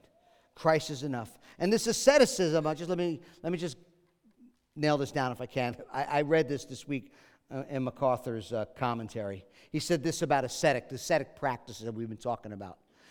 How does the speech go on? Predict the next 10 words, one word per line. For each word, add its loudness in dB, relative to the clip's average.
He 0
says 0
this, 0
"They 12
believe 6
that 4
the 6
body 12
was 4
evil. 0